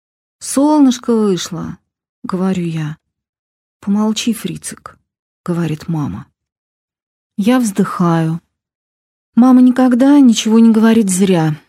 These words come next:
значит, мне надо молчать и сидеть дома. Мой папа уезжает сегодня далеко-далеко, в какую-то деревню. И Володин папа туда едет,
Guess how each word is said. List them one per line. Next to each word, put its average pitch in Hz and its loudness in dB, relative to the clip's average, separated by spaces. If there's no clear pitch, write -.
значит, 208 -2
мне 208 2
надо 170 -2
молчать 175 -4
и 180 -6
сидеть 165 -8
дома. 147 -6
Мой 226 2
папа 247 -2
уезжает 208 -2
сегодня 208 -2
далеко-далеко, 214 -2
в - -20
какую-то 226 -2
деревню. 165 -4
И 185 -4
Володин 180 0
папа 208 -2
туда 196 -4
едет, 185 -4